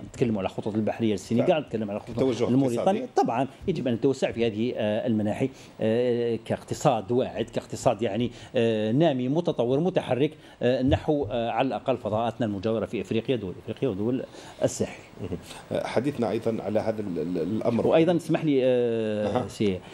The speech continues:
Speaker 1: العربي، هي قضية، آه، تقليص التكلفة.
Speaker 2: أها.
Speaker 1: تقليص هذاك لو ترانزيت اللي كنا نديروه،
Speaker 2: فعلا.
Speaker 1: يعني، التنقلات
Speaker 2: وحتى تدعيم المسار،
Speaker 1: تنهك الخزينة
Speaker 2: المسار،
Speaker 1: العمومية.
Speaker 2: المسار الاقتصادي، آه، مادام نقولوا نتوجهوا إلى إفريقيا،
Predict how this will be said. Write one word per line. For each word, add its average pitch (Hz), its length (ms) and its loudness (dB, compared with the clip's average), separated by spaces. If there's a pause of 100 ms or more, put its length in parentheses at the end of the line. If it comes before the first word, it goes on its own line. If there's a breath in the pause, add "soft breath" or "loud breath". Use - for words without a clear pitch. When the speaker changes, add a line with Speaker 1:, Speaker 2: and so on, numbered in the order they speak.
(180 loud breath)
Speaker 1:
العربي، 123 360 4 (200)
هي 151 120 2
قضية، 156 300 0 (120)
آه، 127 260 0 (160)
تقليص 131 500 2
التكلفة. - 340 -6 (300)
Speaker 2:
أها. 87 120 0 (120)
Speaker 1:
تقليص 156 320 2
هذاك 165 320 0
لو 120 100 2
ترانزيت 113 360 -2
اللي 120 100 -4
كنا 101 260 2
نديروه، 90 420 -2
Speaker 2:
فعلا. 104 160 2
Speaker 1:
يعني، 101 120 0
التنقلات 139 540 0 (180 loud breath)
Speaker 2:
وحتى 214 280 0
تدعيم 160 380 -2
المسار، 135 320 4
Speaker 1:
تنهك 185 200 0
الخزينة - 180 0
Speaker 2:
المسار، 123 220 2
Speaker 1:
العمومية. 127 300 2 (220)
Speaker 2:
المسار 131 340 0
الاقتصادي، 123 680 -2 (340 loud breath)
آه، - 120 -4
مادام 123 320 2 (260)
نقولوا 117 520 0
نتوجهوا 110 520 -2
إلى 107 240 0
إفريقيا، 113 600 0